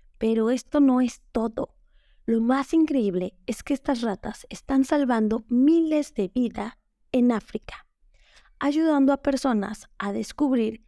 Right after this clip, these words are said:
si tienen o no tuberculosis. La tuberculosis es la enfermedad que más personas mata en África, y hacer un estudio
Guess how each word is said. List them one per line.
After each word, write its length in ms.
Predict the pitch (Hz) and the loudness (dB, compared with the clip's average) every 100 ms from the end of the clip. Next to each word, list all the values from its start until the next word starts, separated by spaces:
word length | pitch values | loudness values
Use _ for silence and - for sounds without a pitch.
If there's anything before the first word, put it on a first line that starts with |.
| _ _ - | _ _ -20
si 220 | - 202 | -8 -8
tienen 500 | - 254 233 196 170 | -2 -2 0 -2 -4
o 140 | - 202 | -6 -2
no 340 | 220 320 - _ _ | 0 0 -4 _ _
tuberculosis. 960 | 247 208 190 - 208 185 - - - - _ _ _ _ _ _ _ _ - | -2 -2 -2 -2 0 -2 -6 -12 -16 -20 _ _ _ _ _ _ _ _ -6
La 240 | 196 175 _ | -6 -8 _
tuberculosis 1000 | - 370 370 359 - 220 196 - 247 - _ | 0 2 0 -2 -2 -2 -2 -6 -12 -14 _
es 160 | - 233 | -6 0
la 80 | 277 | 0
enfermedad 540 | 262 240 202 190 185 - _ | 0 -2 -2 -2 -4 -10 _
que 160 | - | 0
más 360 | 262 285 294 262 | 4 4 2 -2
personas 640 | - 277 - 247 214 208 233 | -4 -4 -2 0 0 -2 -2
mata 320 | 202 - - | -4 -4 -10
en 220 | - 208 196 | -6 -2 -2
África, 500 | 180 - - - _ _ _ _ _ _ _ - | -4 -8 -12 -16 _ _ _ _ _ _ _ 0
y 160 | 294 | 2
hacer 340 | 320 277 294 311 | 2 0 -2 0
un 120 | 339 | 0
estudio 540 | 277 - 220 202 - | 0 -2 -2 -2 -10